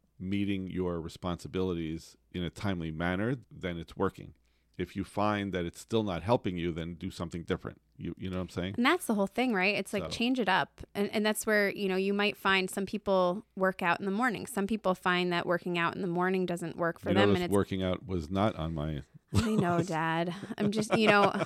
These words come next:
Speaker 2: I think some of our listeners probably do value
Speaker 1: It
Speaker 2: exercise, and it is
Speaker 1: Well,
Speaker 2: something
Speaker 1: then it
Speaker 2: that
Speaker 1: belongs on your list.
Speaker 2: it's something that, you know,
Speaker 1: <laughs>
Speaker 2: most normal humans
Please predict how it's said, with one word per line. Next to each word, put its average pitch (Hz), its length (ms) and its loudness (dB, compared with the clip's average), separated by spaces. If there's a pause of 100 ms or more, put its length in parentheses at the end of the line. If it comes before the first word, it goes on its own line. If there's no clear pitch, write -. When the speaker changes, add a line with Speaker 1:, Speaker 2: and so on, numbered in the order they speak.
(140)
Speaker 2:
I 220 140 4
think 294 240 2
some 269 180 2
of 254 120 2
our 254 120 6
listeners 196 520 2
probably 196 720 4 (160)
do 214 160 2
value 202 420 6
Speaker 1:
It 190 40 6
Speaker 2:
exercise, 170 800 2
and 196 180 2
it - 120 2
is 247 260 8
Speaker 1:
Well, 175 180 8
Speaker 2:
something 131 160 6
Speaker 1:
then 131 120 8
it 143 40 8
Speaker 2:
that 165 100 8
Speaker 1:
belongs 143 460 8
on 143 120 4
your 156 140 4
list. 208 400 4
Speaker 2:
it's 277 160 6
something 330 480 8
that, 254 280 4
you 240 120 2
know, 202 160 4
Speaker 1:
<laughs> - 60 -8
Speaker 2:
most 226 480 4
normal 208 340 6
humans 190 640 0